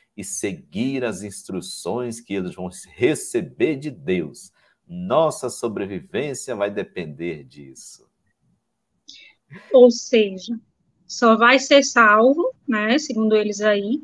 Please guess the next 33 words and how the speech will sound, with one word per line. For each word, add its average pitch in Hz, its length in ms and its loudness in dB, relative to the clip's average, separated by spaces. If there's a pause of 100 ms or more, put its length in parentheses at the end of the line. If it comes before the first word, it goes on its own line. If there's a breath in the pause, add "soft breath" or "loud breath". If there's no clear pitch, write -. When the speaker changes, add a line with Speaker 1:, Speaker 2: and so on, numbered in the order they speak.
Speaker 2:
quem 240 240 6
obedecer 254 800 6
aos 214 320 2
anciãos 240 880 4
das 226 280 0
testemunhas 254 960 2
de 247 100 -2
Jeová, 254 580 0 (300)
né? 240 220 4 (560 loud breath)
Porque 226 380 4
é 233 460 10
eles 330 320 4
que 294 180 4
vão 262 260 4
guiar 247 540 6 (160)
as 294 140 -2
pessoas 240 920 2
pra 240 240 4
salvação. 262 640 0 (140)
Aí 233 180 4
agora 233 340 4
eu 247 140 4
mostro 240 380 4
o 240 360 4
outro 254 340 4
texto, 233 520 -2
que - 80 -4
eu 226 60 0
acho 220 100 -6
que - 40 -8
tá 226 80 -2
depois 233 420 2
desse, 220 500 -4